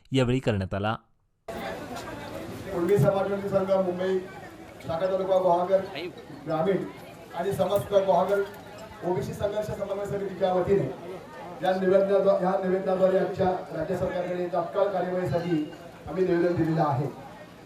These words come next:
Speaker 2: या ठिकाणी आमच्या ज्या प्रमुख मागण्या आहेत, या मागण्या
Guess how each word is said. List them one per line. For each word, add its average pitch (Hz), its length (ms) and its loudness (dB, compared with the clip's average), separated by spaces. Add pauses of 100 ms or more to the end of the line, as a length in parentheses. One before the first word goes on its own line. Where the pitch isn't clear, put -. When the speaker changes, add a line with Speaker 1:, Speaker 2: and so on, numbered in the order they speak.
(680)
Speaker 2:
या 185 80 0
ठिकाणी 214 320 2
आमच्या 214 340 2
ज्या 214 240 6
प्रमुख 202 340 -2
मागण्या 196 380 -2
आहेत, 151 180 -4 (1500)
या 208 160 4
मागण्या 214 540 4